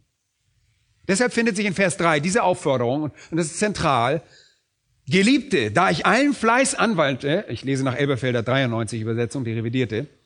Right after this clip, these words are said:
da heißt es, „Geliebte, da ich allen Fleiß anwandte, euch über unser gemeinsames Heil zu schreiben, war ich genötigt, euch zu schreiben.“ Und das deutet offensichtlich darauf hin, dass er begonnen hatte, einen Brief zu schreiben, in dem er über das Heil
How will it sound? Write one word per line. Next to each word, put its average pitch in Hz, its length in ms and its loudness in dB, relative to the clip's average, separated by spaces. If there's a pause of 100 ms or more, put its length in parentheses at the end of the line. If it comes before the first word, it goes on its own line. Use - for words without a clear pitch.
(380)
da 131 60 -2
heißt 135 140 0
es, 139 220 -4 (520)
„Geliebte, 233 380 2
da 214 160 4
ich 202 160 2
allen 269 260 4
Fleiß 233 460 2
anwandte, 180 760 2
euch 240 360 2
über 226 340 2
unser 226 240 2
gemeinsames 202 580 2
Heil 233 220 2
zu 226 80 -4
schreiben, 170 380 0 (160)
war 208 300 2
ich - 140 0
genötigt, 247 520 2
euch 240 200 2
zu 208 120 -2
schreiben.“ 214 420 0 (1300)
Und 135 60 -6
das 147 120 -2
deutet 254 380 0 (120)
offensichtlich 247 600 0
darauf 240 320 2
hin, 160 340 0 (840)
dass 175 160 2
er 196 80 2
begonnen 233 380 4
hatte, 220 180 2
einen 185 240 2
Brief 247 240 2
zu 214 80 -2
schreiben, 180 340 2
in 185 100 0
dem 233 180 2
er 240 100 0
über 196 140 0
das 196 180 -2 (200)
Heil 233 360 2